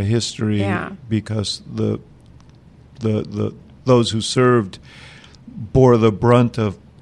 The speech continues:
Speaker 1: the
Speaker 2: The
Speaker 1: pub-,
Speaker 2: policy
Speaker 1: public
Speaker 2: decision.
Speaker 1: anger about the
Speaker 2: Yeah.
Speaker 1: policy.
Speaker 2: Yeah. Um, so I was in college and, uh, and volunteered to do my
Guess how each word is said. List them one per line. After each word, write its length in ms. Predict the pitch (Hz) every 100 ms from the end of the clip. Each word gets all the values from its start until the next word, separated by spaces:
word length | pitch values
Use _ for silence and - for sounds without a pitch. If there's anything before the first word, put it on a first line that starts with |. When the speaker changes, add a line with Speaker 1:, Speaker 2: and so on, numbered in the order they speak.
| -
Speaker 1:
the 120 | -
Speaker 2:
The 60 |
Speaker 1:
pub-, 180 | - 269
Speaker 2:
policy 360 | 254 233 - 220
Speaker 1:
public 300 | 143 127 120
Speaker 2:
decision. 200 | 120 117
Speaker 1:
anger 220 | 120 120
about 260 | 110 113 110
the 80 | -
Speaker 2:
Yeah. 60 |
Speaker 1:
policy. 640 | 113 117 147 143 - - 95 147
Speaker 2:
Yeah. 240 | 226 220 - - - - - - -
Um, 260 | 208 208
so 260 | 196 233 220
I 500 | 180 233 262 285 -
was 180 | 226 220
in 120 | 233
college 580 | 240 233 208 196 202 - -
and, 420 | 196 190 185 190 -
uh, 340 | 185 180 175 -
and 420 | 202 185 175 175 - -
volunteered 840 | 185 185 196 202 202 - 202 190
to 160 | - 190
do 420 | 175 190 185 185
my 400 | - 180 175 170